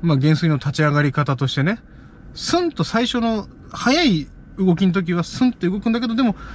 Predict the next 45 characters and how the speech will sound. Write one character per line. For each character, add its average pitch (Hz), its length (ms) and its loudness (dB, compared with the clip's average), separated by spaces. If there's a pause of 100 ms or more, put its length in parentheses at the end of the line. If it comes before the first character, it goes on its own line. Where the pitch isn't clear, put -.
(140)
し - 260 -2
っ - 60 -14
か 269 140 2
り 196 420 2
ダ 160 140 2
ン 151 60 0
ピ 160 100 0
ン 160 40 2
グ 185 60 0
は 175 80 0
効 - 120 -10
か 147 120 0
せ 139 100 -2
て 131 100 2
あ 127 60 4
る 117 60 0
よ 104 120 0
う - 20 -4
な、 95 80 -4
そ 160 160 -2
ん 220 80 0
な 220 80 0
イ 208 100 4
メ 156 100 4
ー - 40 2
ジ 101 100 -4
で 87 60 -10
す - 80 -16
か 107 80 -6
ね。 131 180 -2 (640)
だ 226 100 0
か 196 120 2
ら、 160 160 4
ま 160 120 2
あ、 120 60 0
で 113 240 0
っ 151 120 -6
こ 247 140 0
ぼ 294 100 2
こ 359 100 0
道 349 80 -2
行 170 160 -2
っ 127 40 -6
た 147 160 -6
ら、 143 400 0